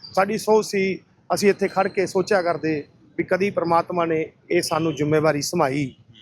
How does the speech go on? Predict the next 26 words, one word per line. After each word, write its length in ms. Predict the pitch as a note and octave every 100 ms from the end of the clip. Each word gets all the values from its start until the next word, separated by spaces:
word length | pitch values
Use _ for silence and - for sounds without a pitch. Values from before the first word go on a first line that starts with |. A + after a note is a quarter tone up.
| -
ਸੇਵਾ 280 | - F3 F3
ਕਰਨ 260 | E3 D3+ D3+
ਦਾ 100 | C#3
ਮੌਕਾ 320 | C3+ C3 C3
ਮਿਲਿਆ 380 | B2+ C#3+ F#3 F3 - - -
ਤੇ 240 | E3+ E3+
ਇਸ 120 | E3+
ਦੀ 120 | F#3 E3
ਦਿੱਖ 260 | D#3 -
ਨੂੰ 140 | F3+ D#3+
ਅਸੀਂ 180 | D3+
ਅੱਛਾ 240 | C3+ - E3
ਮਨਾਵਾਂਗੇ 500 | D3+ C3+ D3+ E3 G#3+ - _ _
ਤਾਂ 140 | F#3+ F#3+
ਕਿ 100 | F#3
ਪੰਜਾਹ 300 | G3 A3+ B3
ਸੱਠ 220 | G#3+ F#3+
ਸਾਲ 300 | - E3 E3+
ਤੱਕ 460 | D#3+ C#3+ D3+ C#3+ - - - -
ਇਹ 60 | F#3
ਲਾਲ 220 | G3 A3+
ਪੱਥਰ 460 | A3+ G#3 - G3 G3 - - - -
ਆਪਣੇ 320 | - - A3+
ਆਪ 260 | G#3+ G3+ F#3+
ਦੇ 100 | G#3
ਵਿੱਚ 360 | G#3 - A3